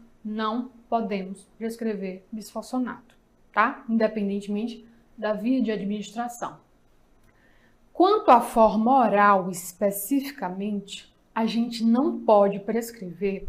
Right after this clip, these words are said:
se o paciente tiver algum distúrbio que atrase o esvaziamento gástrico ou se tiver incapacidade de cumprir a técnica correta de ingestão da medicação,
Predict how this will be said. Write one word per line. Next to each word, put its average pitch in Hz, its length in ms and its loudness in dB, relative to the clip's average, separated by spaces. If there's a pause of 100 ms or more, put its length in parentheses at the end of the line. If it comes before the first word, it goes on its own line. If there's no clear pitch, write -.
(500)
se - 120 -14
o - 40 -12
paciente 254 500 6
tiver 240 160 2
algum 247 300 8
distúrbio 254 920 4 (640)
que 220 100 -4
atrase 208 600 0
o 190 80 -6
esvaziamento 180 800 -8
gástrico 202 880 -6 (1000)
ou 269 280 12
se - 180 -2
tiver 262 460 4
incapacidade 330 1120 6
de 233 140 0
cumprir 226 680 0 (240)
a 269 120 -2
técnica 202 680 -2
correta 202 540 -6
de 190 100 -6
ingestão 214 540 -6
da 214 80 -6
medicação, 214 720 -10